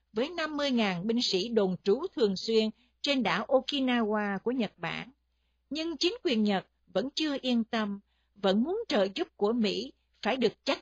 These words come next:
chắn và đảm bảo hơn nữa. Việt Nam chúng ta cũng sẽ có cơ hội có một thủ tướng, một chính quyền sáng suốt, khôn ngoan như thế, một khi Đảng Cộng sản Việt Nam tan rã hoặc không còn độc quyền lãnh đạo nữa.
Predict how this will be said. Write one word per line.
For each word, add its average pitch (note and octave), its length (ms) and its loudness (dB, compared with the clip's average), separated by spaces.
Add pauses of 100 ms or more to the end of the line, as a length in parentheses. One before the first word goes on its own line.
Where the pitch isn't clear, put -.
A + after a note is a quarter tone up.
chắn A3+ 240 0 (380)
và F#3+ 280 0
đảm F#3+ 280 -4
bảo F#3+ 260 0
hơn A#3+ 280 2
nữa. F#3 280 -2 (880)
Việt A#3+ 180 2
Nam C#4 320 -2
chúng F4+ 220 -6
ta A#3 440 2 (480)
cũng G3+ 180 4
sẽ G#3+ 160 0
có D#4 280 -4
cơ C#4+ 140 2
hội F#3+ 420 0
có G#3 200 -2
một F#4+ 220 -4
thủ D#3 180 -6 (100)
tướng, B3+ 300 -2 (360)
một G#3 200 0
chính E4+ 240 2
quyền G3+ 300 4
sáng A#3 280 0
suốt, E4+ 340 -2 (280)
khôn B3 240 4
ngoan G#3 280 2
như G#3 200 2
thế, A3 360 -4 (360)
một A#3 100 2
khi F4 220 4
Đảng A#3 280 2
Cộng G3+ 160 2
sản F#3+ 320 0
Việt A#3+ 180 0
Nam A#3 240 0 (100)
tan D4 260 -2
rã E3 320 -2 (240)
hoặc A3+ 160 2
không E4 220 -4
còn G3+ 240 2
độc G3 260 2
quyền F3+ 220 4
lãnh E3+ 240 -2
đạo F#3 260 -2
nữa. D#3+ 340 -4